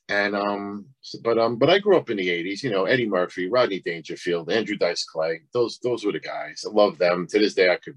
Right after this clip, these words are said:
hear those guys all the time. Um, you know, Don Rickles, people compare me to Don Rickles. Probably the best compliment,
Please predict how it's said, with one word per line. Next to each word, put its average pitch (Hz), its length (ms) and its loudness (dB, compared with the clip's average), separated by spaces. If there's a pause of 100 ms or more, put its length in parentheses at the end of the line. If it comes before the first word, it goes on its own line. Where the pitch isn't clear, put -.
hear 87 120 -2
those 82 180 -4
guys 80 200 -2
all 78 120 -8
the 78 80 -6
time. 82 320 -8 (640)
Um, 92 480 0 (800)
you 113 80 -2
know, 92 80 0
Don 117 260 4
Rickles, 107 360 0
people 127 240 -2
compare 117 300 2
me 117 80 0
to 95 60 -4
Don 104 200 0
Rickles. 95 280 -4
Probably 113 240 2
the 87 60 -2
best 104 260 -4
compliment, 90 640 -8